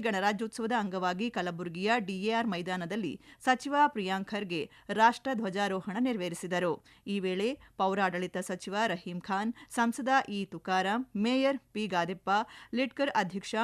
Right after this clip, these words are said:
ಮುಂಡ್ರಿಗಿ ನಾಗರಾಜ್ ಉಪಸ್ಥಿತರಿದ್ದರು. ನಗರಾಭಿವೃದ್ಧಿ ಸಚಿವ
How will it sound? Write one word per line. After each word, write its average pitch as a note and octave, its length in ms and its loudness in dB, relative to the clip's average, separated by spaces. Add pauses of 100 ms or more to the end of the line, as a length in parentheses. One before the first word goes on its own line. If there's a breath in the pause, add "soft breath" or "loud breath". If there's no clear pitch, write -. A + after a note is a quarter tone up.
(100)
ಮುಂಡ್ರಿಗಿ G3 380 -2 (100)
ನಾಗರಾಜ್ F3 420 -2 (180)
ಉಪಸ್ಥಿತರಿದ್ದರು. E3+ 840 -2 (600 soft breath)
ನಗರಾಭಿವೃದ್ಧಿ G3+ 680 2
ಸಚಿವ F#3+ 280 -6